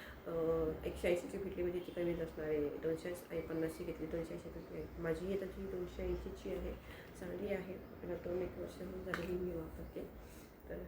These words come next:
काही त्याचा प्रॉब्लेम नाही. जर तुम्हाला हवी असेल, तर तुम्ही मला कमेंट बॉक्समध्ये सांगा. आणि त्यानंतर मला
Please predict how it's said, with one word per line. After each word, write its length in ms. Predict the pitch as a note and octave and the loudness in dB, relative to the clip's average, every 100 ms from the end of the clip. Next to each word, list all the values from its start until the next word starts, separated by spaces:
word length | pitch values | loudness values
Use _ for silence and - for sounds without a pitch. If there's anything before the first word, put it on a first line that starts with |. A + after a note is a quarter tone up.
| - - | -10 -10
काही 140 | F3 F3 | -8 -6
त्याचा 180 | - | -4
प्रॉब्लेम 380 | F3 E3+ D#3+ D#3+ | -2 0 0 0
नाही. 120 | D#3 | 0
जर 60 | D#3+ | 0
तुम्हाला 280 | D#3+ D#3+ D#3+ | 0 0 0
हवी 120 | E3+ | 0
असेल, 260 | D#3+ - - | 0 0 -2
तर 120 | - | -4
तुम्ही 160 | D#3+ E3 | -4 -4
मला 160 | D#3 D#3+ | -6 -6
कमेंट 280 | E3+ E3 | -6 -6
बॉक्समध्ये 480 | D#3+ D#3+ - E3 - | -6 -8 -6 -6 -6
सांगा. 320 | F#3+ - - - - - - - - - - - - - - - - - - - - - - - | -6 -6 -6 -14 -16 -10 0 4 4 4 4 6 8 6 6 6 6 6 4 -2 -6 -6 -6 -2
आणि 280 | G3 F#3+ F#3+ | -2 -2 -2
त्यानंतर 260 | G3+ A#3+ A#3 | -2 0 4
मला 480 | A3+ - - F#3+ | 6 8 6 2